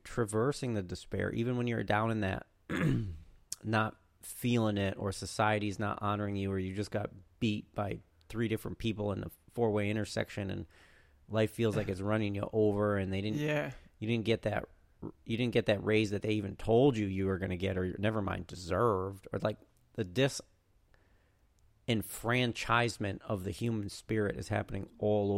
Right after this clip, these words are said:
Speaker 1: over. And what we're doing now, I think, collectively, especially as a, um,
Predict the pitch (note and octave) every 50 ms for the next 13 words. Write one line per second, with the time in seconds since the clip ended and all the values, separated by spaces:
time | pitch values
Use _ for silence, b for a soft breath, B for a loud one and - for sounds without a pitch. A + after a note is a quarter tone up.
0 | G#2 G#2 F#2+ F#2+ F2+ - - F#2 G2+ A2 A#2+ G#2+ G#2 F#2 G#2+ G2+ G2 F#2+ F#2+ F#2+
1 | G2 G2+ G2+ G2+ F#2+ F#2 - - G2+ F#2 - - - G2+ G2 G2 F#2+ - - F#2
2 | F2+ F2+ F2 F2 F2 - - _ _ _ _ - - - - A#2 A2 G2+ - G#2
3 | G2 F#2+ F#2+ F#2+ F#2 G2 F#2 F2+ F#2 F#2 F#2 F2+ F2+ F2+ F2 F2+ F2+ F2+ E2+